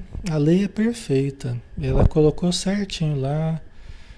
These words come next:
a panela com a tampa certa, com <laughs> tá tudo certinho. O passado explica muita coisa.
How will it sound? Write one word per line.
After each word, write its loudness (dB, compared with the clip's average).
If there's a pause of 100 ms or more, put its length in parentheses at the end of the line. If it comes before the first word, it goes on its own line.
(240)
a -6
panela 4
com -2
a 4
tampa 4
certa, 0
com -4 (800)
<laughs> 4
tá 0
tudo 2
certinho. 0 (200)
O 0
passado 2
explica -2
muita 0
coisa. -6